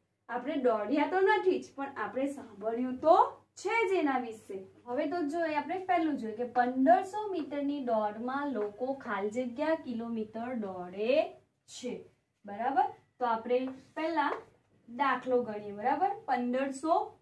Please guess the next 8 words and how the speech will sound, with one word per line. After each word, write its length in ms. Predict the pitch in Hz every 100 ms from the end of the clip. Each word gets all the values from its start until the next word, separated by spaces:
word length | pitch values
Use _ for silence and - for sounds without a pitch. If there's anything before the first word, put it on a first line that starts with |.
| -
મીટર. 460 | 262 285 - 190 - - _ _ _
હવે 420 | 302 349 277 - - _ _ _ -
આપણે 360 | 254 262 370 370
આગળ 500 | 262 240 254 349 370
શીખી 420 | 370 285 311 330
ગયા 340 | 269 220 185 - -
કે 360 | 339 277 - - _ -
એક 280 | 294 381 -